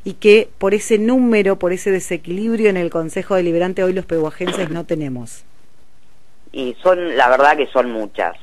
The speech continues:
Speaker 2: Eh, la condonación de deuda a los comerciantes cuando estábamos todos encerrados, que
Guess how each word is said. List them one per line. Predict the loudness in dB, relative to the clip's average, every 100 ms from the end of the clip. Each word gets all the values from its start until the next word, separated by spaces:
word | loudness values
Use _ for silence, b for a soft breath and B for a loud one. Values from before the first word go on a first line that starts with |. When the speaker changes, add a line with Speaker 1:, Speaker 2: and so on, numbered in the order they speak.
| -6 0
Speaker 2:
Eh, | 2 2 0 0 -2 -6 -12 -10 0
la | 2 2
condonación | 0 -2 -4 -6 0 0
de | 4
deuda | 4 4 2
a | 2
los | 0
comerciantes | -4 -4 -4 0 0 0 -4 -2
cuando | -2 -2 -2 -2 -2 b b b -8
estábamos | 0 4 4 2 -2 -8 -4 2
todos | 4 4 -2
encerrados, | -6 -4 -2 2 4 4 4 4 0 -4 -14 -16 -16 -16 -12
que | -8 -6 -8